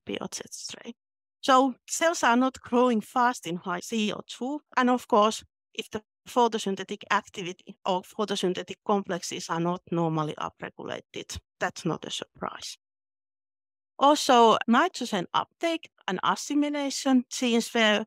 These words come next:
downregulated, especially nitrate transporters were highly downregulated. And also these nitrate and nitrate reductases were downregulated, and glutamine synthetases, whereas the glutamine synthetase inactivating factors were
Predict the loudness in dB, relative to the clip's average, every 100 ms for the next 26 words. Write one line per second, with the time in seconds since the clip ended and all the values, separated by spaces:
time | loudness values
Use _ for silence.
0 | 2 4 4 2 -2 -4 -2 -2 -4 -6
1 | -6 -2 -4 -2 -2 0 2 4 4 2
2 | -2 -4 -4 0 2 2 -4 -10 -8 -10
3 | -6 -4 -6 -8 0 2 2 0 -8 -10
4 | -10 -16 -14 -12 -12 -14 _ -16 -16 _
5 | _ _ 0 4 4 4 2 0 -2 -4
6 | -2 -2 -2 -6 -8 -6 -6 -4 -6 -8
7 | -12 -12 -6 -6 -6 -10 -10 -10 -10 -12
8 | -12 -12 -8 -8 -4 -6 -6 -10 -10 -10
9 | -10 -14 -16 -16 -18 _ _ 2 2 2
10 | -2 -2 -4 -6 -6 -8 -10 -14 -16 -12
11 | -14 -14 -20 _ _ 2 4 4 0 -4
12 | -8 -4 -4 0 0 0 0 -4 -4 -6
13 | -4 -6 -2 2 2 2 -6 -8 -8 -10
14 | -10 -8 -8 -10 -14 -14 -10 -8